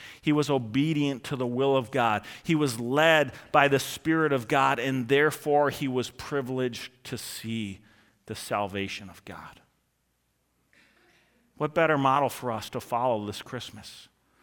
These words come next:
When we think about, "What kind of person do I want to be?" As I celebrate Christmas this year, as I move into the new year this year, what kind of person do I want to be?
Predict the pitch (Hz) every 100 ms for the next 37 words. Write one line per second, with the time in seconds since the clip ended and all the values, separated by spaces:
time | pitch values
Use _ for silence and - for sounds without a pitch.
0 | _ _ - 131 127 143 131 127 120 151
1 | 170 156 - - 165 - 139 131 135 151
2 | 139 123 110 113 104 _ _ - - -
3 | 143 151 151 - 185 175 170 165 - 180
4 | 196 165 160 - 175 160 - - 165 165
5 | 180 196 190 175 170 170 175 190 175 165
6 | 160 - 175 165 - - 196 202 202 185
7 | 175 - 196 - 165 160 185 190 190